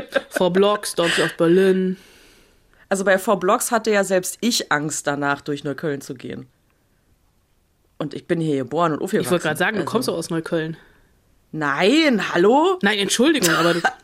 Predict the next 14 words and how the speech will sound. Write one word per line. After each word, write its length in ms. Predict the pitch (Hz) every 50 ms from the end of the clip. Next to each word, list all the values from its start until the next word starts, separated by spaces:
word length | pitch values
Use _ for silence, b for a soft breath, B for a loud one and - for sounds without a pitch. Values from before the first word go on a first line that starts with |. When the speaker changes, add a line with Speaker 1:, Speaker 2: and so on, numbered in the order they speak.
| _ - -
Speaker 1:
<laughs> 420 | - - - - 160 - - 170 202
Speaker 2:
aber, 120 | 165 135
aber 140 | 165 160 160
nein. 240 | 170 170 170 175 202
Speaker 1:
Nein. 360 | 185 175 156 - - - 190
Speaker 2:
Wo 60 | 190
kommst 200 | - - - 196
du, 220 | 185 147 135 123 113 B B B B B _
wo 80 | 196 214
kommst 300 | 208 277 285 311 - -
du 20 | -
her? 60 | 277
Speaker 1:
Aus 160 | - 311 339 339
Schöneberg. 1080 | - - 196 185 277 370 392 302 - - 170 156 143 139 139 135 139 - - -